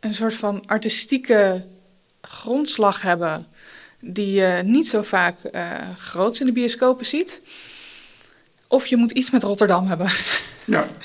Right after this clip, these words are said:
Speaker 1: <laughs> En dat, eh, dat zie je er wel heel erg in terug. En dat is natuurlijk ook het, eh, Rotterdam-programma wat ze elk jaar hebben.
Speaker 2: Ja.
Speaker 1: Ehm, ik ben er ook wel heel erg voor. Ik vind het heel erg leuk dat een, eh, festival als het Rotterdam Film Festival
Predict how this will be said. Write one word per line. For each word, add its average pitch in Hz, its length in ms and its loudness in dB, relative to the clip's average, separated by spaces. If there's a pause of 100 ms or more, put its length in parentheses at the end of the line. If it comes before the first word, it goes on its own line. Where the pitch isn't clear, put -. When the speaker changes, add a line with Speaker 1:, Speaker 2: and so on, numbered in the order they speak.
Speaker 1:
<laughs> - 180 0 (600)
En 220 200 2
dat, 220 280 0
eh, 196 400 2 (220)
dat 220 180 -4
zie 247 120 0
je 226 60 4
er 214 60 6
wel 208 80 6
heel 226 100 6
erg 214 140 6
in 202 80 -4
terug. - 360 -2
En - 80 -2
dat 233 100 6
is 233 60 0
natuurlijk 277 360 0
ook 269 340 6 (380)
het, 214 260 -4
eh, 208 200 6
Rotterdam-programma 214 840 4
wat 175 120 -2
ze - 100 -2
elk 180 180 0
jaar 160 180 -2
hebben. 160 320 -6 (440)
Speaker 2:
Ja. 196 220 -2
Speaker 1:
Ehm, 190 280 -4 (640)
ik 226 140 0
ben 254 120 4
er 247 80 6
ook 240 140 4
wel 233 100 6
heel 220 140 4
erg 202 140 4
voor. 165 420 -2 (240)
Ik 196 160 -4
vind 208 120 0
het 196 80 -4
heel 220 300 6
erg 202 140 2
leuk 226 320 6
dat 202 140 -2
een, 190 340 -8
eh, 180 120 -8 (340)
festival 233 560 0
als 226 120 0
het 220 100 -4
Rotterdam 226 340 -4
Film 202 180 -2
Festival 180 600 -4